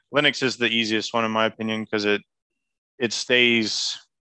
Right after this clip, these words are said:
the Linux kernel doesn't change that much compared to, you know, the new Windows edition. You gotta take the new test and you gotta stay up to date. The, the Linux kernel is more stable as far as the changes. Um, yeah, those would be, like,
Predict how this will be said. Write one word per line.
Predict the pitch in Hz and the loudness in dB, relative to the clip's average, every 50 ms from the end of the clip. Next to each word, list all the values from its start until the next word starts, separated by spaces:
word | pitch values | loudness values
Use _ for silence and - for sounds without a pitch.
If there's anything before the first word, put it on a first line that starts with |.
| _ _ - | _ _ -20
the | 277 - 131 123 127 123 120 117 | -20 -18 -16 -16 -8 0 2 4
Linux | 113 123 135 135 123 - - - | 4 4 4 2 0 -2 -4 -2
kernel | - 131 127 117 113 107 107 | 2 2 4 4 4 2 2
doesn't | 107 117 107 - 107 - | 2 0 -2 -2 -4 -8
change | - - - 123 120 120 113 107 98 - | -6 -4 0 0 2 2 0 -2 -2 -2
that | - 107 95 - | 0 0 0 0
much | 101 107 107 101 98 - - - | -2 -2 -2 -2 -2 -6 -12 -14
compared | - 107 98 107 107 104 98 | -12 -10 -4 -2 -2 0 2
to, | 101 101 98 98 _ _ _ _ _ _ _ _ _ _ _ - | 2 0 0 -2 _ _ _ _ _ _ _ _ _ _ _ -6
you | 107 | 0
know, | 104 101 101 | 0 0 0
the | 95 95 104 | 0 -2 -4
new | 104 107 107 | -2 -2 -2
Windows | 101 101 110 110 110 107 104 95 107 | -2 -2 -2 -2 0 0 0 0 -2
edition. | 101 98 110 104 - - 104 | -4 -4 -4 -4 -4 -6 -6
You | 101 98 | -4 -2
gotta | 104 101 | -2 -2
take | - - 107 - | -2 -4 -6 -6
the | - 98 | -6 -8
new | 98 107 104 | -8 -8 -8
test | - - 117 110 104 101 98 - - - | -4 0 2 4 4 4 2 0 -4 -6
and | 104 | -6
you | 101 98 | -4 -4
gotta | 101 104 | -4 -4
stay | - - 107 104 | -2 -2 -2 -2
up | 98 - | -2 -2
to | - | -4
date. | 98 101 104 104 107 | -2 0 0 0 2
The, | 107 107 107 - _ - - - - - | 0 0 0 -2 _ -20 -20 -20 -10 -2
the | - 107 | 0 2
Linux | 110 113 113 110 - - - - | 2 2 0 0 -4 -8 -12 -4
kernel | - 120 117 120 117 113 110 104 104 | 0 2 2 2 2 2 0 0 -2
is | 98 95 - | -2 -4 -6
more | - 110 107 104 | -6 -4 -4 -4
stable | - - - - 107 104 101 95 95 92 92 104 110 117 _ _ _ _ _ - | -6 -6 -4 0 0 0 0 0 -4 -8 -10 -10 -16 -20 _ _ _ _ _ -6
as | 113 95 - | -6 -6 -4
far | - - 104 101 98 | 0 2 4 4 4
as | 98 92 92 - - | 2 0 -2 -8 -12
the | - - | -18 -14
changes. | - - 101 98 95 90 95 95 - - - - _ - | -8 -6 -4 -4 -4 -6 -8 -8 -8 -8 -10 -10 _ -2
Um, | 101 98 95 101 98 95 92 92 95 - _ _ _ _ _ _ _ _ _ _ _ - | 0 0 0 0 -2 -4 -6 -10 -12 -16 _ _ _ _ _ _ _ _ _ _ _ 2
yeah, | 123 127 127 120 110 | 4 4 4 4 4
those | 107 117 120 139 135 - | 4 4 4 4 2 0
would | 147 143 123 120 | -4 -4 -4 -2
be, | 127 123 123 120 | -2 0 0 0
like, | 117 113 110 104 | 2 0 0 -2